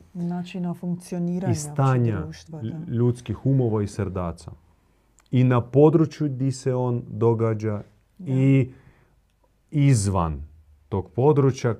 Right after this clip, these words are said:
Speaker 2: kao reakcija na to ratno zbivanje. Po tome rat je fenomen. Al h-, htio sam reći u čemu je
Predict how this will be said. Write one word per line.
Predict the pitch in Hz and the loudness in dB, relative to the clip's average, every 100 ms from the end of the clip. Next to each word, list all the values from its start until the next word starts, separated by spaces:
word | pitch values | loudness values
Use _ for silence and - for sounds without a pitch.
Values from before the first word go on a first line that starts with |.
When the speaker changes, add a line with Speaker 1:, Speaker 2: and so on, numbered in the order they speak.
| - | -6
Speaker 2:
kao | - 117 110 | -2 0 0
reakcija | 110 117 120 - - 101 90 | 0 0 -2 -6 -12 -8 -6
na | 90 90 90 87 90 _ _ _ _ _ _ _ - | -6 -6 -8 -10 -14 _ _ _ _ _ _ _ -12
to | - | -6
ratno | 90 90 87 90 | -4 -4 -6 -8
zbivanje. | 87 87 80 80 80 82 _ _ _ _ _ _ _ _ - | -6 -6 -6 -10 -14 -20 _ _ _ _ _ _ _ _ -2
Po | 117 | 4
tome | 156 156 135 131 - - | 6 6 6 0 -6 -6
rat | 107 127 135 - - 110 | -2 -2 -2 -6 -12 -6
je | 107 | -6
fenomen. | - 113 107 101 87 80 82 _ _ - _ | -4 -4 -2 -4 -6 -10 -16 _ _ -20 _
Al | 117 113 | -2 -2
h-, | 123 | -4
htio | 127 - 147 | -8 0 0
sam | 139 139 135 | 0 0 2
reći | 147 139 - - _ | 2 0 -4 -18 _
u | 120 | -10
čemu | - - 151 139 | -6 -2 0 0
je | 117 127 123 113 110 | 0 0 0 0 -4